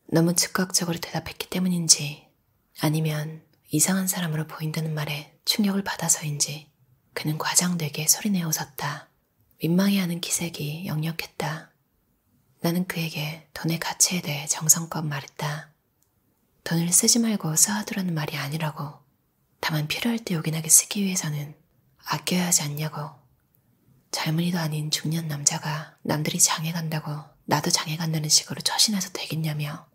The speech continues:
수명이 길어져 백 세까지 산다는 이 시대에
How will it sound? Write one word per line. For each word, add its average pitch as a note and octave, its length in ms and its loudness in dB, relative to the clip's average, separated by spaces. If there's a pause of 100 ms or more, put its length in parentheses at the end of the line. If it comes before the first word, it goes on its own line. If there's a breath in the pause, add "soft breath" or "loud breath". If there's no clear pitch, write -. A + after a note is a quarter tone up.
(360)
수명이 A3 500 4
길어져 D#3+ 760 0
백 - 200 0
세까지 - 380 4
산다는 G#3+ 420 2
이 D3+ 80 2
시대에 D#3 600 0